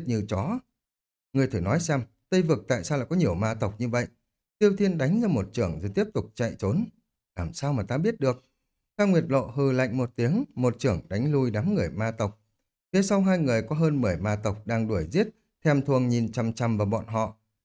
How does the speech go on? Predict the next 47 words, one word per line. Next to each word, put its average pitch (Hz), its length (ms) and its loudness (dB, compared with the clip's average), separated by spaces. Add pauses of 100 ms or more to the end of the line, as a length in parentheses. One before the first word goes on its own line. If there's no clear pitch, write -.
Bọn 147 220 2
chúng 143 240 2
đang 143 200 2
thèm 90 260 -2
khát 170 260 0
huyết 214 180 0
mạch 107 200 -2
của - 80 -10
hai 120 180 0
người. 92 340 0 (360)
Âm. 107 560 -4 (560)
Đột 170 120 4
nhiên 196 220 2
trên 202 180 2
bầu 131 140 2
trời 127 240 0
xuất 226 200 -4
hiện 147 240 0
một 104 220 -2
chưởng 92 240 -2
ảnh, 90 220 -4 (200)
một 120 240 -2
vầng 113 240 0
trăng 131 200 -2
sáng 123 300 -2
treo 131 180 0
cao, 120 340 -2 (300)
một 160 220 4
cô 202 100 0
gái 165 220 0
bước 233 240 0
trên 131 200 -2
không 113 260 -4
trung, 127 220 0 (200)
uy 120 240 2
áp 175 240 -4
quét 208 200 -2
ngang 123 260 0
ra, 123 300 -2 (360)
ngàn 143 260 2
vạn 135 220 0
ánh 156 160 0
sáng 170 300 0
màu 117 140 2
bạc 92 300 -4
tràn 90 300 -2
ra, 113 260 -2